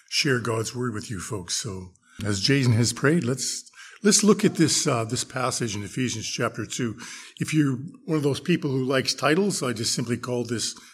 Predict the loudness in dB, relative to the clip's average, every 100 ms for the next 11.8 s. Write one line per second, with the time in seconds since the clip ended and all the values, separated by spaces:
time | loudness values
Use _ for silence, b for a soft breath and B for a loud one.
0 | B -4 0 0 0 -4 -6 -6 -6 -6
1 | -8 -6 -8 -8 -12 _ _ _ _ _
2 | _ _ _ _ _ _ _ -12 -12 B
3 | B B B B B -2 6 8 6 -2
4 | -18 _ _ _ _ -2 2 4 4 2
5 | -2 2 2 4 2 2 2 2 2 0
6 | -2 -4 0 0 2 2 4 2 2 0
7 | 0 -2 0 0 0 -4 -4 -6 -4 -4
8 | -4 -6 -10 -12 -20 _ _ B B B
9 | B -4 -2 2 4 6 4 2 0 0
10 | 0 -2 -2 -2 -4 0 2 4 2 0
11 | 0 0 0 -4 -4 -6 -6 -10